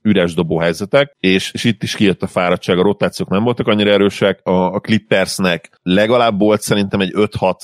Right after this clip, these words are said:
olyan wide open helyzete, amit, amit kihagyott csak Beverly, kettő teljesen üres saroktriplát, amire emlékszem, ö,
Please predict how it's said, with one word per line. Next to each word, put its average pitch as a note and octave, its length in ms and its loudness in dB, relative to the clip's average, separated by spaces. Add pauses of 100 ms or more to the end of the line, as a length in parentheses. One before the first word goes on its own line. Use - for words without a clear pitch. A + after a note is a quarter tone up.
olyan F#2+ 380 2
wide F#2 280 2
open F2+ 440 -2
helyzete, F2 520 0
amit, E2+ 380 -2
amit F2 180 -4
kihagyott E2+ 320 -2
csak G#2 220 -2
Beverly, F2+ 580 2
kettő G#2 380 -2
teljesen F#2+ 440 0
üres F2+ 280 2
saroktriplát, F2 800 -2 (320)
amire F2+ 200 2
emlékszem, F2 680 0
ö, F2 200 2